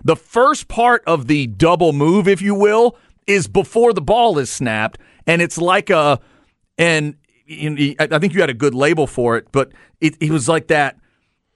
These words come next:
The, the motion was so fast, but it's like two or three steps, and then the ball is snapped and you go the other way. It's just not a route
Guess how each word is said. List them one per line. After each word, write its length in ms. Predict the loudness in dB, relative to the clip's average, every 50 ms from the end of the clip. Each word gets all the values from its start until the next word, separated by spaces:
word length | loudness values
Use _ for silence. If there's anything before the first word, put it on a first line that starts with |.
| _ -14
The, 240 | -4 -2 -2 -2 -2
the 160 | -2 -2 0
motion 520 | 0 2 2 2 2 0 0 -4 -6 -2 -2
was 140 | -4 -4
so 340 | -4 -6 -2 0 0 0 0 -2
fast, 840 | -8 -18 -4 -2 0 0 2 0 0 -2 -4 -8 -12 -12 -12 -2
but 120 | 0 0 0
it's 100 | 0 -2
like 180 | -2 -4 _
two 140 | -2 -2 -2 -2
or 60 | -2
three 240 | -4 -4 -4 -4 -4
steps, 460 | -6 -2 0 0 0 0 -2 -6 -6 -4
and 140 | 0 0
then 80 | 2 2
the 80 | 0 0
ball 420 | 0 0 2 2 4 4 2 2
is 120 | 0 -4 -4
snapped 380 | -6 -2 0 0 0 0 0
and 100 | 0 0
you 80 | 0 2
go 160 | 2 2 2
the 140 | 2 2 0
other 200 | 2 2 0 -2
way. 460 | 0 0 0 0 0 -4 -10 -18 -20 _ _ _ _ _ _ _ -4
It's 120 | -2 0
just 140 | 0 0 0
not 240 | 2 2 2 2 2 2
a 60 | 0
route 460 | 0 0 -2 0 2 2 0 0